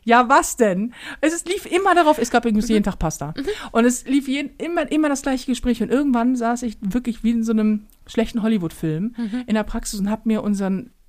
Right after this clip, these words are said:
Speaker 1: unseren Gesprächsverlauf der letzten literally Wochen durchgeguckt. Und es ging verdammte Kacke immer nur um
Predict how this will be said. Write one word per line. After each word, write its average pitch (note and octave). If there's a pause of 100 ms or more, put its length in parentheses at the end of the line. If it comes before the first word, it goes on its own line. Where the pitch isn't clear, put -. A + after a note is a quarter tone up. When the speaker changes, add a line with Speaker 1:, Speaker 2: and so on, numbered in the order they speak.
(120)
Speaker 1:
unseren F#3+
Gesprächsverlauf G#3
der F3+
letzten F3+
literally F3
Wochen D#3 (140)
durchgeguckt. F3 (220)
Und G#3
es A3+
ging B3
verdammte G#3
Kacke -
immer E4+
nur D4
um B3+